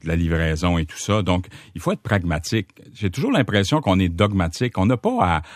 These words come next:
à être un moyen de transport contre l'autre. On est capable de cohabiter. C'est pour ça que moi, je veux un Montréal pour tous les Montréalais. Puis à la lumière de ce qu'on voit, j'ai jamais vu du monde autant se braquer l'un contre l'autre. Alors, euh, on est capable de travailler tous ensemble. Oui, d'avoir des,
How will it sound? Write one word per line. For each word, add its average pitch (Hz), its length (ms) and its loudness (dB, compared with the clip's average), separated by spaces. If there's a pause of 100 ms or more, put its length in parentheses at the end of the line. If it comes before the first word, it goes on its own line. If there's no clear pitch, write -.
(140)
à 104 160 4
être 107 320 2
un 110 160 2
moyen 101 240 4
de 95 80 -2
transport 90 500 -2
contre 82 320 -2
l'autre. 131 220 -2
On 95 80 2
est 107 60 0
capable 139 340 0
de 90 80 2
cohabiter. 92 580 -2 (260)
C'est - 120 -20
pour 110 80 -4
ça 254 120 -2
que - 120 0
moi, 98 140 4
je 95 100 -2
veux 98 80 4
un 90 60 4
Montréal 87 420 2
pour 82 160 -8
tous 92 100 -4
les 85 120 0
Montréalais. 82 540 0
Puis - 160 -6
à 78 60 -2
la 92 80 0
lumière 120 300 0
de 107 80 0
ce - 100 -6
qu'on 82 220 -2
voit, 104 240 0 (320)
j'ai 95 120 -2
jamais 131 220 2
vu 143 140 -2
du 104 100 -2
monde 113 220 2
autant 95 280 0
se 87 120 -4
braquer 90 360 0
l'un 90 200 0
contre 82 340 -4
l'autre. 90 380 -2
Alors, 82 300 0
euh, 80 80 0 (360)
on 82 140 -2
est 120 40 0
capable 190 320 -2
de 113 60 0
travailler 92 460 0
tous - 260 2
ensemble. 90 540 2 (100)
Oui, 117 220 2
d'avoir 104 400 4
des, 87 320 2